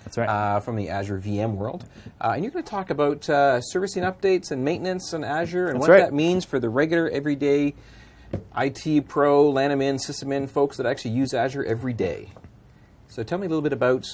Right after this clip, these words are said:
Speaker 2: what the existing environment's like. Like, what's, what are we faced with right now?
Speaker 1: So, so plan maintenance updates today happen when we need to update the underlying host machine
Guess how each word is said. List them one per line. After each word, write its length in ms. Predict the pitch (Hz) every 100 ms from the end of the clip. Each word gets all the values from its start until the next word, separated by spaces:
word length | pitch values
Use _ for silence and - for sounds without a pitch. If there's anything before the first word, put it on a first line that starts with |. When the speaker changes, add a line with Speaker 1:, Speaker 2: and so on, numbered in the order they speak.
| -
Speaker 2:
what 180 | 139 139
the 120 | 120
existing 640 | 104 98 147 - 143 123
environment's 540 | 107 107 110 110 101 -
like. 320 | 78 87 -
Like, 140 | 62 - -
what's, 380 | 139 - - - -
what 100 | -
are 20 | 165
we 80 |
faced 280 | 143 123 110
with 280 | - - -
right 200 | - -
now? 80 | -
Speaker 1:
So, 400 | - 143 139 131
so 240 | 120 135 123
plan 300 | - 160 156
maintenance 420 | 143 135 135 -
updates 400 | 107 - 107 90 -
today 400 | - 104 95 104 - - -
happen 640 | - 110 104 117 117 113 110
when 460 | 113 113 107 107 -
we 140 | 110
need 220 | 110 110 -
to 160 | 110 -
update 420 | 120 - 117 95 -
the 160 | 104
underlying 540 | - 113 113 110 107 107
host 320 | 107 104 -
machine 420 | 104 - 92 113